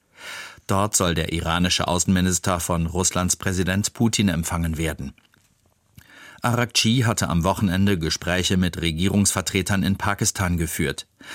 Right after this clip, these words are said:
Nach einem Bericht des Nachrichtenportals Axios hat der Iran den U S A einen neuen Vorschlag zur Beendigung des Krieges unterbreitet.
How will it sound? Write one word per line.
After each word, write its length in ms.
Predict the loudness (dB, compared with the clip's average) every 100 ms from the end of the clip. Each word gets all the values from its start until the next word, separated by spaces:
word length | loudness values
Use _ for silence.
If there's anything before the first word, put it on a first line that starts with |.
| -14 -8
Nach 200 | -4 -2
einem 240 | 2 0 0
Bericht 560 | 0 0 0 -4 -8
des 180 | -6 -4
Nachrichtenportals 1000 | -2 -2 -2 -4 -4 -4 -2 -2 -2 -2
Axios 600 | -4 -2 0 0 0 -2 -4 -8
hat 340 | -6 -6 -6
der 100 | -4
Iran 460 | -2 -2 0 2 2
den 220 | 2 -2
U 100 | -2
S 180 | 0 0
A 240 | 0 0
einen 300 | 0 0 2
neuen 260 | 2 2 0
Vorschlag 560 | 0 -2 0 -2 -2
zur 160 | 0 0
Beendigung 580 | 0 2 2 2 2 4
des 180 | 2 0
Krieges 400 | 0 2 2 0
unterbreitet. 800 | 0 0 0 -2 -2 -4 -6